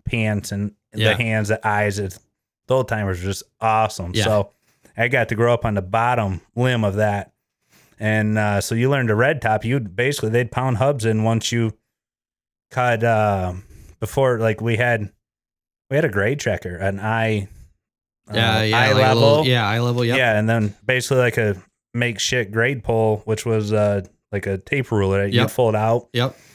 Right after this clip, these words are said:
Speaker 1: And the guy knew, looking on flat ground, he shoots five eight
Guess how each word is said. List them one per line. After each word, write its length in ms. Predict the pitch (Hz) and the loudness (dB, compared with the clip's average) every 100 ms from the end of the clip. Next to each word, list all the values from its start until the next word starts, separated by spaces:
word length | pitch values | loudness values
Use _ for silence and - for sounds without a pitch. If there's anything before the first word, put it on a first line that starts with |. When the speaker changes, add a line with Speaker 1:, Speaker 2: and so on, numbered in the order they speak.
| - - | -20 -4
Speaker 1:
And 100 | 110 | -2
the 60 | |
guy 260 | 107 117 117 | 0 2 2
knew, 380 | 113 127 123 117 | 0 2 2 4
looking 300 | 117 113 110 | 2 0 -2
on 140 | 107 | -2
flat 360 | - 123 110 98 | -2 0 0 0
ground, 360 | 120 123 117 | -2 0 -2
he 140 | 104 113 | -2 -2
shoots 600 | - - - 120 110 92 | -4 -6 -4 -2 -2 -4
five 400 | - 104 104 98 | -2 0 0 0
eight 260 | 95 92 | -2 -4